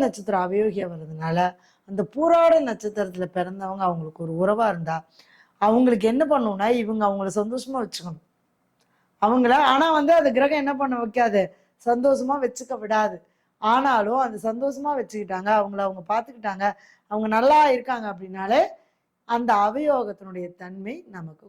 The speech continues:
குறையும். சரிங்களா? இப்ப வந்து நம்ம யோகத்துக்கு ராகு வந்து அவயோகியா போயிட்டார். ஆனா நம்மளோட குழந்தையோட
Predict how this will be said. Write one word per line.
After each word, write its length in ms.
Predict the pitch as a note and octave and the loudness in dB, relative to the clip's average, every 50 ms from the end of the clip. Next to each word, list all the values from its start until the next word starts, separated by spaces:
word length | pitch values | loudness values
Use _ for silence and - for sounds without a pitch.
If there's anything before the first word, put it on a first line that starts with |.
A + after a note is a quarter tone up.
| _ _ | _ _
குறையும். 420 | E3 D#3 D3 C#3 C3+ D3+ D#3 C#3+ C#3+ _ _ _ - | -20 -20 -20 -18 -18 -16 -16 -18 -18 _ _ _ -16
சரிங்களா? 380 | F#3 D#3 D3+ C#3+ D3 D3+ E3 D#3 - _ _ _ _ _ _ _ _ _ _ - C#4+ | -16 -16 -16 -16 -12 -10 -10 -10 -10 _ _ _ _ _ _ _ _ _ _ -4 -2
இப்ப 100 | A#3 C#4+ C#4+ B3+ | 0 2 2 2
வந்து 200 | B3 C4 D4 D#4+ C#4 A#3 A#3+ C4+ - - _ _ _ _ _ _ _ _ _ _ _ _ _ _ _ _ _ _ _ - | 2 2 2 4 4 4 2 0 -4 -10 _ _ _ _ _ _ _ _ _ _ _ _ _ _ _ _ _ _ _ 0
நம்ம 260 | A#3 A#3+ C4 C4+ C#4+ C#4 C4 A#3+ A3 G3+ - - _ A#3 A#3+ | 2 2 4 4 4 4 4 4 2 0 -2 -6 _ -2 0
யோகத்துக்கு 460 | B3 B3+ B3 B3 A#3+ - A3 G#3+ C#4 B3+ G#3+ G#3 | 2 2 2 0 -2 -4 -4 -4 -2 -2 0 2
ராகு 260 | G3 G#3 A3+ A#3+ A3 G#3 F#3+ | 2 2 2 2 0 -4 -6
வந்து 200 | F#3 G#3 G#3 A3+ A3 F#3+ F3+ F3 F#3 | -8 -4 -4 -2 -2 -4 -4 -6 -6
அவயோகியா 460 | F#3 G3+ G#3 G3 F#3+ D#3 E3+ F3+ F3 E3+ | -4 -4 -4 -6 -6 -8 -8 -10 -10 -10
போயிட்டார். 320 | F3 F3 E3 - F3 F3 _ _ _ _ _ _ _ _ _ _ _ _ _ _ _ _ _ _ _ _ _ _ _ _ - A#3+ B3 | -12 -16 -18 -18 -18 -20 _ _ _ _ _ _ _ _ _ _ _ _ _ _ _ _ _ _ _ _ _ _ _ _ -2 0 2
ஆனா 200 | B3 A3+ G#3 G#3+ B3 C4+ C4+ C4+ | 2 2 2 0 0 0 0 0
நம்மளோட 380 | C4+ C#4 C#4 C#4+ C#4+ C#4 B3+ B3+ - - | 0 0 0 0 2 2 2 0 0 0
குழந்தையோட 420 | A#3+ C4 D4 D4+ D4+ D4+ C4+ A#3+ | 0 0 0 0 0 0 0 0